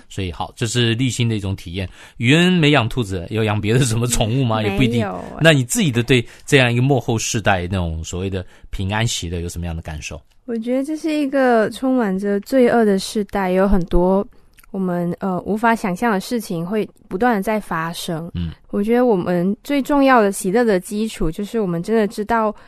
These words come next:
Speaker 2: 神他是无条件的爱我们的，他也已经为我们承担了一切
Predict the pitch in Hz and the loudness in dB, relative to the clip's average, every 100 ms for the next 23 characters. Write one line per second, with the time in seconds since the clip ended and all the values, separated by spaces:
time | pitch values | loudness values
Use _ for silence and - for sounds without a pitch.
0 | - - - 202 185 220 269 262 302 190 | -20 -20 -6 -2 0 0 -2 0 0 0
1 | 196 208 180 - 240 196 - 208 185 156 | -2 -2 -2 0 0 0 -2 -2 -2 -4
2 | - 55 - - - - - - - 240 | -6 -10 -12 -16 -18 -20 -20 -20 -8 -2
3 | 240 214 180 180 214 226 277 226 175 160 | 0 0 -2 -4 -2 0 2 2 0 -2
4 | 160 214 - 175 170 190 190 180 156 151 | -6 -10 -10 -8 -6 -4 -2 -2 -4 -8
5 | - 202 120 | -6 -4 -4